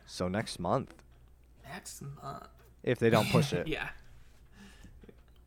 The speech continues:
Speaker 1: They don't have a date, like, a specific date. They just say October.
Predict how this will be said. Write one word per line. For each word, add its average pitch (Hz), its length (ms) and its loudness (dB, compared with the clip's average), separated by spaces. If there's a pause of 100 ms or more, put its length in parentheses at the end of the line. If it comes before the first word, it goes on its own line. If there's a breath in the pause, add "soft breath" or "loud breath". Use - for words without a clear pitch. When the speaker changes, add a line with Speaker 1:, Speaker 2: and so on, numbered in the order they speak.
(200)
Speaker 1:
They 123 120 4
don't 135 140 4
have 131 120 2
a 123 40 2
date, 110 540 -2
like, 101 200 -4
a - 80 -4
specific - 480 -12
date. 82 240 -6
They 87 80 -10
just 87 180 -12
say 87 80 -6
October. 76 640 -10